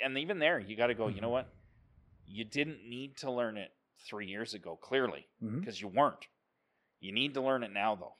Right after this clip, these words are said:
Speaker 2: Mm-hmm.
Speaker 1: And that's, I'm really trying to recognize that this is happening for a reason.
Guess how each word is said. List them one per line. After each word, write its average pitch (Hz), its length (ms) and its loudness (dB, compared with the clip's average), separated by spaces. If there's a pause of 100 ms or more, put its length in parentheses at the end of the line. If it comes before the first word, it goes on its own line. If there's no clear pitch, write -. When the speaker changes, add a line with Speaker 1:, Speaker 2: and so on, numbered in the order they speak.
Speaker 2:
Mm-hmm. 110 360 -2
Speaker 1:
And 104 120 0
that's, 117 320 2 (320)
I'm 107 180 4
really 120 500 2
trying 113 300 0
to 98 60 -4
recognize 98 640 -2
that 87 180 -8 (180)
this 101 200 -6
is 120 100 -6
happening 127 440 2
for 104 200 -2
a 90 40 -4
reason. 80 340 -14